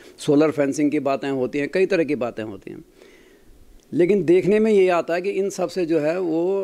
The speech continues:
अ, कम से कम बंदर और, अ, इस तरह के जो जानवर हैं,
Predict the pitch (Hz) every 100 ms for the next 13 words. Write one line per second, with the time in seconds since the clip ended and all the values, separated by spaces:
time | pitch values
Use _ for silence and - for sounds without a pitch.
0 | 190 165 131 _ - 143 147 151 151 180
1 | 156 170 180 160 160 170 175 190 185 151
2 | 151 156 151 151 151 147 147 147 151 -
3 | 170 175 165 143 147 147 147 135 123 190
4 | 262